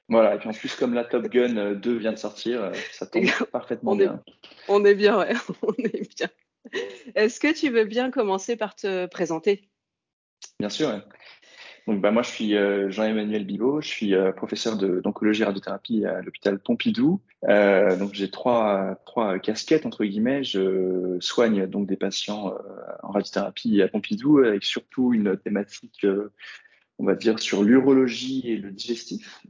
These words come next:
Speaker 1: Et puis, euh, bah, je, j'enseigne, euh, la cancérologie à l'Université de Paris-Cité. Et puis, euh, ma dernière casquette, c'est, euh, que je fais de la recherche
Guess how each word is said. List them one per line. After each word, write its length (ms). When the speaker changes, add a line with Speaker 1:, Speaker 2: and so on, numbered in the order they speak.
Speaker 1:
Et 120
puis, 560
euh, 440
bah, 380
je, 220
j'enseigne, 500
euh, 320
la 340
cancérologie 760
à 280
l'Université 320
de 60
Paris-Cité. 760
Et 140
puis, 500
euh, 120
ma 120
dernière 280
casquette, 380
c'est, 320
euh, 200
que 100
je 80
fais 140
de 80
la 140
recherche 540